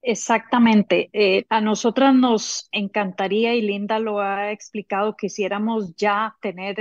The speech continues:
las opciones para todos los grupos, para los de noveno, para los que entraron a bachillerato por madurez,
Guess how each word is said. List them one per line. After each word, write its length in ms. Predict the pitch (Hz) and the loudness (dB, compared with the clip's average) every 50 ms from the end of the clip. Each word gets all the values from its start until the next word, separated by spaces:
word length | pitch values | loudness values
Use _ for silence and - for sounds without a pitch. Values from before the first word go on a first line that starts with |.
| 214 | 0
las 380 | 214 214 208 208 208 202 - - | 0 2 2 2 0 -2 -4 -10
opciones 640 | 208 - - - - 208 202 196 202 208 214 - - | -12 -12 -12 -10 -6 -6 -4 -4 -4 -6 -6 -6 -4
para 280 | - 190 180 180 180 | -4 -4 -2 -4 -4
todos 320 | _ - 220 208 214 220 226 | _ 0 0 2 4 2 2
los 240 | 233 226 214 - - | 2 2 0 0 0
grupos, 460 | 214 196 214 208 - - 185 - - | 2 2 2 2 0 -6 -10 -10 -8
para 260 | - 185 170 175 175 | -8 -8 -6 -6 -4
los 220 | 180 180 185 180 | -4 -4 -6 -4
de 100 | - 190 180 | -6 -6 -6
noveno, 600 | 185 180 175 175 190 202 214 214 208 208 208 196 | -6 -6 -4 -2 0 0 0 0 0 -4 -4 -4
para 240 | - 208 202 196 185 | -4 -4 -4 -2 -4
los 180 | 185 185 - | -4 -6 -6
que 80 | - 202 | -8 -8
entraron 360 | 180 180 202 196 202 202 202 | -6 -4 -4 -2 -2 -2 -2
a 80 | 208 208 | -2 -2
bachillerato 640 | 202 190 - 208 185 190 196 196 190 190 - 214 196 | -2 -4 -6 -6 -2 0 2 2 2 0 -2 -4 -6
por 300 | - - 196 190 185 180 | -4 -4 -4 -4 -4 -6
madurez, 560 | 196 190 190 190 190 190 214 220 214 196 - | -6 -4 -4 -2 -2 -2 0 -2 -2 -4 -6